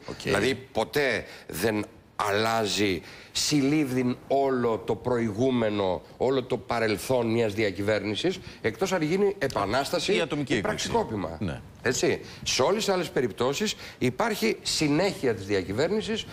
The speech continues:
Speaker 2: και του κοινοβουλευτισμού.
Speaker 1: Επί επανάστασης
Speaker 2: Τώρα,
Speaker 1: και
Speaker 2: λοιπόν,
Speaker 1: πραξικοπήματος, ναι. Συνεχίστε τώρα,
Speaker 2: τώρα,
Speaker 1: λοιπόν.
Speaker 2: λοιπόν, είμαστε σε μια διαδικασία όπου οι λίστες έχουν γίνει πια γνωστές.
Speaker 1: Μμμ.
Speaker 2: Τα ονόματα έχουν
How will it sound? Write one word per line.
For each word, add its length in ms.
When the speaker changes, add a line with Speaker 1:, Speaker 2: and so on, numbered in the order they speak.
Speaker 2:
και 100
του 100
κοινοβουλευτισμού. 640
Speaker 1:
Επί 100
επανάστασης 460
Speaker 2:
Τώρα, 60
Speaker 1:
και 80
Speaker 2:
λοιπόν, 140
Speaker 1:
πραξικοπήματος, 760
ναι. 260
Συνεχίστε 440
τώρα, 180
Speaker 2:
τώρα, 120
Speaker 1:
λοιπόν. 200
Speaker 2:
λοιπόν, 340
είμαστε 460
σε 160
μια 260
διαδικασία 760
όπου 380
οι 80
λίστες 500
έχουν 260
γίνει 240
πια 200
γνωστές. 800
Speaker 1:
Μμμ. 100
Speaker 2:
Τα 140
ονόματα 720
έχουν 640